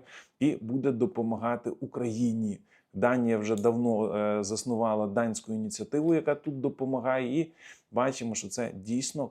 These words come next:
класні, круті сусіди, друзі, ну, знову ж таки, сусіди.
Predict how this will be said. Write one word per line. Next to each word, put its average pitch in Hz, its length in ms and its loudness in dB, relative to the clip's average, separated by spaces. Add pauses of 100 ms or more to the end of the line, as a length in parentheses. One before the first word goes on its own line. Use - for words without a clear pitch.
класні, 123 540 2
круті 117 520 -6
сусіди, 135 640 -4
друзі, 127 500 0
ну, 120 60 -6
знову 120 160 -2
ж - 100 -14
таки, - 120 -20
сусіди. - 480 -14